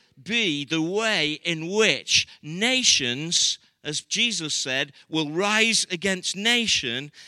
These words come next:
and kingdom against kingdom. In two thousand and fourteen,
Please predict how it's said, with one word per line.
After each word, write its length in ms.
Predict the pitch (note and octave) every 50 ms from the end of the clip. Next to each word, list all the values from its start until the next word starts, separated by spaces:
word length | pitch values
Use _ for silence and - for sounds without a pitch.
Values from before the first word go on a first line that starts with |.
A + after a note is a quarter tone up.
| - - -
and 200 | E3+ E3+ D3+ -
kingdom 640 | - - - B3 B3+ B3 A3+ F#3 D3 C3 C3 C#3 - -
against 500 | D#3 C#3 B2 E3 D#3+ D#3 D3+ - - -
kingdom. 460 | - A#3+ A#3 A3+ G#3 F3+ C#3 C3+ C3
In 80 | D3 D#3
two 240 | - - A3+ A#3
thousand 400 | - - G3 G#3+ A3+ A3 F#3+ G#3
and 140 | A3 G#3+ F#3
fourteen, 720 | - G3 F#3+ F#3 F3+ E3 - - E3+ D#3 C3 A#2+ C3+ D#3